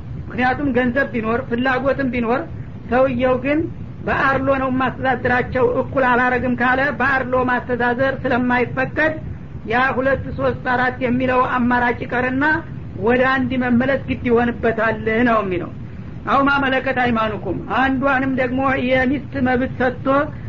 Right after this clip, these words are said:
ለማስተዳደር የማይቻል ከሆነ እጃችሁ የመለኳቸው ማለትም በንብረት ደረጃ የያዛችኋቸው አገልጋዮቻችሁ ልትሆን፣ በእሷ ላይ ልትወሰኑ ትችላላችሁ ይላል።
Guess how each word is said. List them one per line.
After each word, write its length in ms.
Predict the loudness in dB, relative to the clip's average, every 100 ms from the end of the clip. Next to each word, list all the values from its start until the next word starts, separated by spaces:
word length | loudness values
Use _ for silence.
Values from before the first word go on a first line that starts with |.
| -2
ለማስተዳደር 760 | 2 4 2 0 0 2 2 0 0
የማይቻል 680 | 2 2 2 0 0 0 2
ከሆነ 380 | 2 4 4 4 0 -2 -8 -10 -10 -8 -2
እጃችሁ 680 | -2 0 0 0 -4 -4 0 0
የመለኳቸው 840 | 2 2 2 2 2 2 0 -4
ማለትም 460 | 0 2 2 2 0 -2 -4 -10 -12 -4
በንብረት 600 | 0 2 2 2 0 0 -4
ደረጃ 360 | 0 0 0 0 0 2
የያዛችኋቸው 1040 | 2 2 0 0 -2 -2 0 0 -2 -2 0
አገልጋዮቻችሁ 1080 | 0 0 2 2 4 2 0 -2 -2 0 2 4 2
ልትሆን፣ 500 | 0 -2 2 4 4 2 2 4 2
በእሷ 280 | 2 -2 0 0
ላይ 160 | 2 0 -4 -10 -12 -4
ልትወሰኑ 720 | -4 -2 -2 2 2 2 0 0
ትችላላችሁ 720 | 0 2 2 2 0 0 0
ይላል። 240 | 0 -2